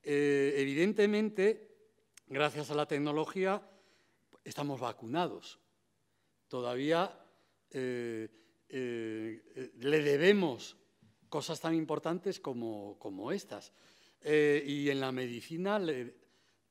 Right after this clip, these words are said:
seguiremos debiendo, eh, cosas infinitamente extraordinarias.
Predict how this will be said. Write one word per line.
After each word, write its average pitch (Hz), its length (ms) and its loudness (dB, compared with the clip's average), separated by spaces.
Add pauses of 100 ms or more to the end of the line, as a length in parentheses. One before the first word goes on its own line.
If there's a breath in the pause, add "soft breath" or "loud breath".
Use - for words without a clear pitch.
seguiremos 139 680 -2
debiendo, 170 680 -2 (760 soft breath)
eh, 117 260 -10
cosas 165 440 -6
infinitamente 120 1600 -6 (380 soft breath)
extraordinarias. 113 1040 -4